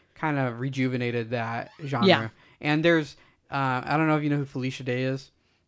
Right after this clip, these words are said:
Speaker 1: She has this really cool channel, uh, on YouTube called, um, Geek and Sundry, and one of
Speaker 2: Yeah.
Speaker 1: her older, um,
Speaker 2: Of course I know who that is. That's who launched Critical Role.
Speaker 1: Yes.
Speaker 2: Yeah. <laughs>
Speaker 1: And, uh, I've been watching Felicia Day forever,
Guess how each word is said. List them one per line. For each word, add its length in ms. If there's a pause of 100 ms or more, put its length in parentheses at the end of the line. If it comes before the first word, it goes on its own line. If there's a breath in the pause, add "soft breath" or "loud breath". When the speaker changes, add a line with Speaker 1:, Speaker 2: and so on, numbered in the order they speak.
Speaker 1:
She 140
has 120
this 160
really 160
cool 220
channel, 420 (320 soft breath)
uh, 40
on 560 (140)
YouTube 580
called, 460
um, 500
Geek 200
and 80
Sundry, 380
and 360
one 160
of 120
Speaker 2:
Yeah. 100
Speaker 1:
her 300
older, 520 (440 soft breath)
um, 640 (100)
Speaker 2:
Of 120
course 220
I 60
know 140
who 80
that 180
is. 140
That's 200
who 100
launched 320
Critical 280
Role. 320 (160)
Speaker 1:
Yes. 480
Speaker 2:
Yeah. 320
<laughs> 60
Speaker 1:
And, 340
uh, 560
I've 160
been 140
watching 340
Felicia 380
Day 160
forever, 840